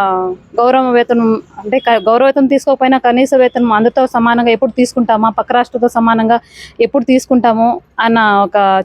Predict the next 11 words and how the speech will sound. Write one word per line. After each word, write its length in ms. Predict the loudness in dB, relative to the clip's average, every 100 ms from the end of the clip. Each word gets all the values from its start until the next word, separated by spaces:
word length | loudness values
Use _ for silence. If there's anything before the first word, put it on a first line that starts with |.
| 0
చిరు 100 | 0
ఆశతో 300 | 0 0 0
ఎదురు 260 | 2 0 0
చూస్తా 240 | -4 0 0
ఉన్నాము. 380 | 2 2 0 -2 _ -20 -6
మా 220 | -2 0 0
సమస్యలను 880 | 0 0 0 0 0 2 2 0 -2 _ _ _ _ _ -6
పరిష్కరించడం 640 | -4 -2 -2 -2 0 0 0
కోసం 520 | -2 -2 0 0 0 _ _ _ -8
పక్క 200 | -8 -2
రాష్ట్రంలో 680 | 0 0 0 0 2 0